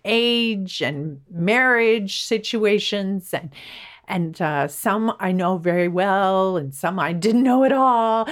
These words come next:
So we just spread it out and we let them take the course.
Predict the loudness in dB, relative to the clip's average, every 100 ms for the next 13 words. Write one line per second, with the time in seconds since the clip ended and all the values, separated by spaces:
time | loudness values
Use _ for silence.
0 | -10 -8 -4 0 0 0 -4 -6 -10 0
1 | 2 4 2 2 0 -2 -4 _ _ _
2 | _ _ _ _ _ _ -4 -2 2 2
3 | 2 0 -2 -2 -2 -2 -4 -2 -4 -4
4 | -14 -16